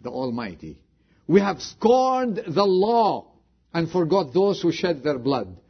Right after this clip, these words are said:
for our freedom and prosperity. Mind you, this country was built on the Word of God. And we are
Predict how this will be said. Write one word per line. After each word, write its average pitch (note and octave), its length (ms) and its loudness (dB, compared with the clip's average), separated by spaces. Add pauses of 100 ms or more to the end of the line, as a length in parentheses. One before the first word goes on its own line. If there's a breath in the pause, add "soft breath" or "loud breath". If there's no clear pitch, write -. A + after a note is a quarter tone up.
(420)
for B2+ 180 -4
our C3 280 -6
freedom G2+ 540 -10 (560)
and G2+ 120 -20
prosperity. - 760 -20 (1500)
Mind A2 280 -8
you, D#2 180 -14 (760)
this G#2+ 200 -14
country A2+ 380 -12
was G2 260 -12
built G2 300 -10 (600)
on G2 140 -16
the F#2+ 80 -12
Word G2 300 -12
of E2+ 160 -18
God. D2 260 -20 (4000)
And D#2+ 160 -20
we E2+ 160 -14
are D2+ 100 -20